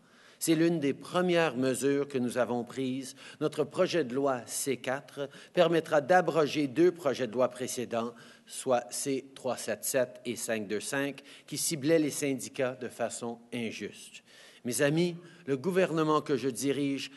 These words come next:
respecte les syndicats. Il ne les attaque pas.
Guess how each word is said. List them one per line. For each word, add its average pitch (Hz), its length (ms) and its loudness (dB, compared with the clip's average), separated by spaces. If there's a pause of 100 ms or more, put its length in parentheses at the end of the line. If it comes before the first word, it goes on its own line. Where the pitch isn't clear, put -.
(180)
respecte - 840 2 (240)
les 113 120 -6
syndicats. 117 720 -4 (240)
Il 131 280 -4
ne 120 120 -2
les 113 340 -2
attaque - 500 -2
pas. - 380 -6